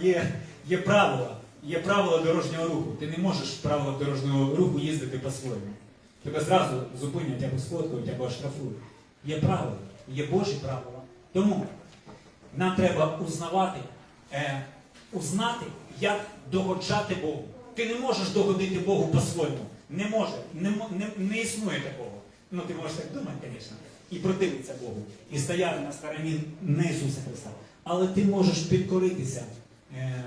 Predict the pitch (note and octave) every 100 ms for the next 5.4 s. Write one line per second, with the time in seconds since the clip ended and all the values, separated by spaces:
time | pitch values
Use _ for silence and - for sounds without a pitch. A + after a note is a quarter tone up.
0 | A#2+ A#2+ C3 A#2+ A#2+ D#3+ D3+ G#2 - -
1 | - C#3+ - F#3 - F3 E3+ - G3 A3
2 | F3+ D3 D#3 C#3 C3+ C3+ - C#3 C3 F3
3 | - F#3+ - D#3+ C3+ - - - C#3 C#3
4 | C#3 - C#3 - - - - - - -
5 | F#3 E3 F#3